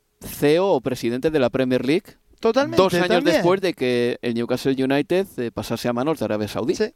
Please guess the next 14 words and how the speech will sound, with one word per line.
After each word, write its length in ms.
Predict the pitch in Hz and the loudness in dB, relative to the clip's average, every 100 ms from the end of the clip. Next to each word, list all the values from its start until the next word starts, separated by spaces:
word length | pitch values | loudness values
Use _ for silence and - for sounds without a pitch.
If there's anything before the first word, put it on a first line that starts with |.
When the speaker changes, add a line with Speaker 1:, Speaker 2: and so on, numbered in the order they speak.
| _ _ _ _ _ - | _ _ _ _ _ -10
Speaker 2:
No, 80 | 302 | -2
pero 160 | 247 - | -2 -2
es 120 | 220 | -2
que 80 | 240 | -2
además, 420 | 247 311 302 - _ _ | -2 -2 -4 -8 _ _
al 120 | 170 | -6
final 260 | 185 233 262 | -4 -4 -2
del 120 | 220 | -2
día, 460 | 208 170 202 220 _ _ _ _ - _ - | -2 0 2 0 _ _ _ _ -20 _ -4
Henderson, 640 | 233 254 226 190 180 170 160 | -2 0 -2 -2 -4 -6 -6
Southgate, 600 | - 196 208 185 196 170 147 | -4 -2 0 0 0 -2 -6
eh, 100 | 139 | -4
Eddie 160 | 170 160 170 | -4 -2 0
Howe, 260 | 160 202 | 0 -2